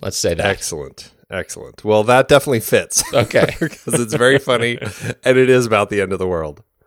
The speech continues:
Speaker 2: Uh, so that's number five. Number four of my favorites would be Zombieland.
Speaker 1: Oh, yes. It's terrific.
Speaker 2: Another really funny one, and one of the best Bill Murray moments in a film.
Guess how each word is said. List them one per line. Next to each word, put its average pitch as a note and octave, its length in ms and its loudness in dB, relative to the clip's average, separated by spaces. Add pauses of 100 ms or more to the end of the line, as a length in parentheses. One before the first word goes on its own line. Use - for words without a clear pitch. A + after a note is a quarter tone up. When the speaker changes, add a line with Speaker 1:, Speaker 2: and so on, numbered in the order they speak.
(480)
Speaker 2:
Uh, A2+ 100 4
so - 100 0
that's D3 200 6
number F#3 160 4
five. A2+ 260 2
Number C3 220 2
four G#2 680 2
of F#2+ 160 -10
my F2+ 120 -2
favorites F2 440 -4
would A#2 80 -4
be D3 80 -8
Zombieland. F#3 680 -4 (260)
Speaker 1:
Oh, F#2+ 400 -6
yes. F2+ 480 -8
It's - 240 -20
terrific. C#3 800 0 (300)
Speaker 2:
Another G#2+ 500 4
really G#2+ 460 2
funny F#2 280 -2
one, E2+ 400 -6 (460)
and F2+ 300 -2
one F#2+ 180 0
of F2 160 -2
the F2 160 -2
best F2 420 -8
Bill F2 140 -4
Murray E2+ 220 -6
moments D#2+ 340 -8
in E2+ 100 -6
a D#2 60 -10
film. - 280 -14